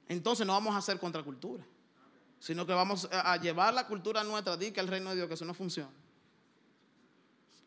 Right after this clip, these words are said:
Eso no funciona. Es en el reino, es, se hace como el reino de Dios se ha-, se debe, como se debe de hacer en el reino de Dios. ¿Mm? Por eso decimos, "Venga tu reino". Por eso no, no estamos solamente en el reino, sino dejamos que el reino entre en nosotros.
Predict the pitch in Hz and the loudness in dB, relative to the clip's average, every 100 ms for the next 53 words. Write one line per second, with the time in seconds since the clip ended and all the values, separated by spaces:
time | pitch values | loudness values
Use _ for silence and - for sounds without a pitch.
0 | - 151 160 165 175 160 131 147 - - | -14 -8 -4 -4 -6 -8 -16 -20 -20 -14
1 | - 175 170 160 180 196 190 185 185 - | -8 -6 -4 0 0 0 0 -2 -4 -10
2 | - 170 170 185 180 165 185 220 214 190 | -4 -2 -2 -2 -4 -4 -2 -2 -2 -2
3 | 185 185 160 147 143 - 156 156 170 156 | -2 -2 -2 -2 -2 -4 -2 -2 -4 -6
4 | 160 160 170 156 - 147 139 135 147 170 | -6 -4 -2 -2 -4 -6 -8 -6 -4 -2
5 | 175 180 147 - - - - - - - | -2 -4 -6 -8 -16 -20 -20 -20 -20 -20
6 | - - _ _ - - _ _ - - | -20 -20 _ _ -20 -20 _ _ -20 -20
7 | - 127 175 349 - - 160 165 180 190 | -16 -10 -8 -10 -12 -14 -10 -4 -2 -2
8 | 190 185 190 185 190 185 185 180 202 202 | 0 2 2 2 2 2 0 -4 -6 -8
9 | 156 160 180 185 190 185 202 196 185 - | -8 -6 -6 -4 -4 -2 0 0 -4 -6
10 | 185 185 190 190 190 190 196 196 190 180 | -6 -4 -4 -4 -6 -4 -4 -4 -6 -4
11 | 175 180 185 185 175 185 185 180 196 190 | -2 0 0 0 0 -2 -6 -4 -2 -2
12 | 190 185 180 170 - | -2 -4 -8 -10 -12